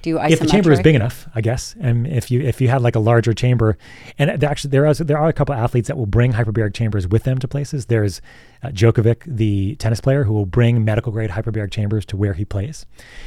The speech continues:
Speaker 2: And I actually, my, my friend in Australia is the guy that, uh, set him up for all that many years ago. So you can do it, but it's, it's harder to do in practicality. For the most part, what people will do after they get out of the chamber is try to help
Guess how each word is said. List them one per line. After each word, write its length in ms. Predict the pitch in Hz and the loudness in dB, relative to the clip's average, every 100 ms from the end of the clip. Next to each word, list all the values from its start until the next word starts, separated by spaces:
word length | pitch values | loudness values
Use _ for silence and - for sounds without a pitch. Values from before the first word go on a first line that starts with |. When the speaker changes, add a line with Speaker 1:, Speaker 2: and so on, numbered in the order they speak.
| - - | -8 -2
Speaker 2:
And 140 | 120 | 0
I 100 | 117 | 2
actually, 240 | 117 - | 2 0
my, 120 | 101 117 | -2 -2
my 180 | 110 104 | -2 0
friend 180 | 113 | 0
in 100 | 107 | 0
Australia 360 | 95 - 113 107 | -2 -2 -2 -2
is 100 | 92 | -2
the 60 | 101 | -4
guy 180 | 95 | -4
that, 160 | 92 101 - | -6 -8 -10
uh, 180 | 101 104 | -12 -10
set 180 | 113 104 | -6 -4
him 220 | 104 87 - | -4 -6 -6
up 260 | 110 - | -8 -8
for 160 | - 113 | -8 -4
all 140 | 101 | -2
that 200 | 98 92 110 | -2 -4 -2
many 160 | 101 | -2
years 240 | 92 104 - | 0 -2 -2
ago. 240 | 92 82 - - - | -6 -10 -12 -20 -8
So 100 | 143 | -2
you 120 | 143 | -2
can 320 | - 143 165 | 0 2 2
do 160 | 110 107 | 0 -2
it, 180 | 185 - - - - - | -4 -8 -18 -20 -6 2
but 140 | 127 | 4
it's, 160 | - - | 4 0
it's 160 | - | -2
harder 360 | 240 143 135 127 | 0 2 4 4
to 100 | 113 | 2
do 160 | 110 107 | 0 0
in 100 | 101 | -2
practicality. 640 | 95 87 101 98 107 127 - | -4 -6 -4 -2 -2 -2 -2
For 160 | 143 | 0
the 80 | 131 | 2
most 400 | 131 135 151 - | 4 4 2 2
part, 200 | 135 131 | -2 0
what 120 | 123 | -2
people 240 | 123 113 107 | -4 -2 -4
will 80 | |
do 160 | 110 110 | -2 -4
after 280 | 104 107 127 | -4 -6 -6
they 100 | 113 | -4
get 120 | 123 | -4
out 60 | 123 | -4
of 60 | |
the 40 | 127 | -4
chamber 400 | 143 147 160 - - - - | -2 -2 -2 -6 -18 -20 -4
is 160 | 123 113 | -2 -2
try 460 | - - 127 117 120 | -4 -4 -2 -2 -4
to 180 | - | -2
help 240 | 101 113 | -2 -2